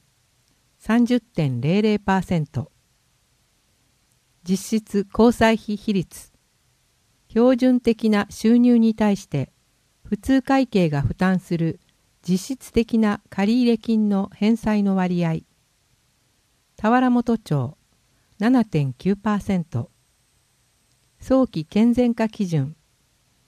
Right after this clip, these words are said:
二十五点零パーセント。財政再生基準、三十五点零パーセント。将来負担比率。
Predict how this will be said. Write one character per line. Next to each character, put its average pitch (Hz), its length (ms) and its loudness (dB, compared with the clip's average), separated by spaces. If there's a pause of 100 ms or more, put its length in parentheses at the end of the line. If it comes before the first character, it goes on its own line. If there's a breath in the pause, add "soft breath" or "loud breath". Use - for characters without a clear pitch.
(260)
二 240 160 2
十 185 240 0
五 185 240 0
点 135 320 -4
零 151 160 -2
パ 202 200 -4
ー - 20 -2
セ 180 180 -4
ン 165 60 -4
ト。 123 260 -8 (1160)
財 180 220 0
政 214 360 0
再 226 220 -2
生 226 260 0
基 202 160 -10
準、 156 300 -4 (880)
三 240 320 2
十 160 240 -2
五 185 240 0
点 127 320 -4
零 139 160 -2
パ 180 220 -4
ー 170 40 -4
セ 170 180 -4
ン 151 80 -4
ト。 113 220 -8 (1900)
将 240 300 4
来 226 240 2
負 - 120 -8
担 240 240 0
比 226 140 -2
率。 - 360 -6